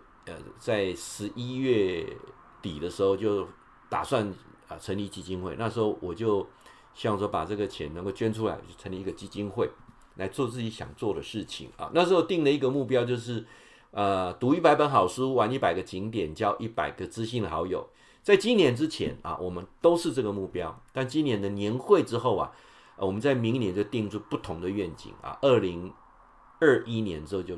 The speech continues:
走不同的愿景啊。为什么？因为我发现啊，呃，虽然是玩得很开心，可是还是记不住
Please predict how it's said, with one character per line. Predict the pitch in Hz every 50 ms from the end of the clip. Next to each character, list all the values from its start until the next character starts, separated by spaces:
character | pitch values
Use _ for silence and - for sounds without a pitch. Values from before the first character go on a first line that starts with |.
| -
走 | - 98 82
不 | - 131
同 | 135 - 98 82 80
的 | 80
愿 | 92 101 98 82 73
景 | - - - - -
啊。 | - -
为 | 143 131
什 | 101 95
么？ | 78 87
因 | 117 135 143
为 | 139 117 - - _ _ _ _ _ _ _ _ _ _ _ _ - - -
我 | - 98
发 | 90 - 156 143
现 | 143 - 165 127 87 60
啊， | - - - - - - - - - - - - - - - - -
呃， | - 117 117 117 113 113
虽 | 110 - - 247
然 | 254 180 147
是 | 139 - 202 - -
玩 | - 113 131
得 | 165 170
很 | 151 113 90
开 | 76 - 92 101 98
心， | 95 - - 87 85 92 - - - - _ - - - - - - - - - - - - -
可 | 120
是 | 117 - 175
还 | - - - - - - 92
是 | 107 113 - 147 113
记 | - - 120 104 -
不 | - 76 -
住 | - - - 92